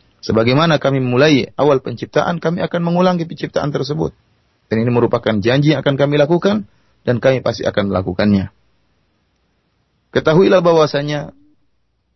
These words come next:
manusia yang pertama kali dipakaikan, diberikan pakaian pada hari kiamat adalah Nabi Ibrahim sallallahu alaihi wasallam. "Ala wa innahu sayuja'u birijalin min ummati." Dan ketahuilah bahwasanya akan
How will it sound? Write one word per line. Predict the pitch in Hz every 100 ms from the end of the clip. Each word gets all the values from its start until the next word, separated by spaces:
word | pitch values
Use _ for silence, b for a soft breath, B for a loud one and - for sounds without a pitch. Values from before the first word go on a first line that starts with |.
| _ _ _ _ _ _ _ _
manusia | - 131 143 175 170
yang | 151
pertama | 139 135 143 139
kali | 160 165 160
dipakaikan, | 135 - 120 151 143 139 135 -
diberikan | 123 117 147 139 127
pakaian | 127 147 151
pada | 135 123 117
hari | 120
kiamat | - 123 143 139
adalah | 113 127
Nabi | 123 127 110
Ibrahim | 107 107 123 110 92 -
sallallahu | - 110 107 101
alaihi | 101 98
wasallam. | 90 95 107 95 98 - _ _ _ _ _ _ _ _ _ _ _ _ _
"Ala | - 131 156
wa | 160
innahu | - 156 170 165 156
sayuja'u | 156 151 139 156 - 156
birijalin | 156 139 151 165
min | 165 165
ummati." | 185 117 - 92 - _ _ _ _ _ _ -
Dan | 120 123
ketahuilah | 131 139 147 139
bahwasanya | 135 135 131 143 147 135
akan | - 151 147